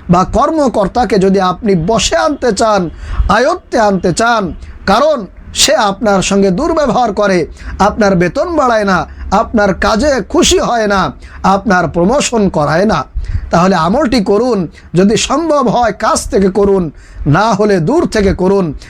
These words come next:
ইনশাআল্লাহ, আল্লাহ রাব্বুল আলামিন ওই বসকে এমন করে দিবেন, সে আপনার সঙ্গে ভালো ব্যবহার করবে, আপনার বেতন বাড়াবে, আপনাকে প্রমোশন দিবে, আপনার কাজে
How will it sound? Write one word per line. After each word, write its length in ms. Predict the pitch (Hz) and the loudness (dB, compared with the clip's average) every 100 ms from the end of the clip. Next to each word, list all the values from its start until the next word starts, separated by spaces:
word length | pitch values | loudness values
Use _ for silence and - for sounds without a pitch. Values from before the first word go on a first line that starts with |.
| - - | -6 0
ইনশাআল্লাহ, 1000 | 196 311 311 - 220 180 165 208 233 - | 2 2 0 0 0 0 2 0 0 0
আল্লাহ 320 | 240 311 277 | -2 2 2
রাব্বুল 240 | 220 185 180 | 2 2 0
আলামিন 540 | 160 165 175 208 175 - - - - | 2 2 2 2 0 -4 -6 0 2
ওই 180 | 208 | 2
বসকে 640 | 175 175 285 - - 226 202 | 2 0 -2 -2 -2 -2 0
এমন 360 | - 262 359 262 | 0 2 2 2
করে 200 | 240 202 | 2 2
দিবেন, 380 | 226 220 196 147 - - | 2 0 0 -4 -12 -6
সে 180 | - 208 | -2 0
আপনার 400 | 214 170 277 269 | 0 0 0 0
সঙ্গে 460 | - 220 196 185 160 - - - | 0 0 2 2 0 -4 -8 0
ভালো 280 | 151 214 294 | 0 2 0
ব্যবহার 380 | 285 226 269 240 | 0 0 0 0
করবে, 400 | 247 240 220 165 - - - | 0 2 2 0 -6 -8 0
আপনার 400 | 214 226 247 226 | 0 2 0 2
বেতন 380 | 208 202 370 381 | 2 0 -2 0
বাড়াবে, 500 | 302 269 254 226 - - - | 0 0 0 0 -4 -8 -2
আপনাকে 480 | 220 220 214 202 190 | -2 0 0 0 0
প্রমোশন 600 | 185 208 285 - 277 226 | 0 0 0 0 0 0
দিবে, 320 | 226 202 160 - - - | 2 2 -2 -6 -4 0
আপনার 680 | 196 190 190 247 277 202 | 0 0 0 2 2 -2
কাজে 400 | 170 185 170 180 | -2 0 2 0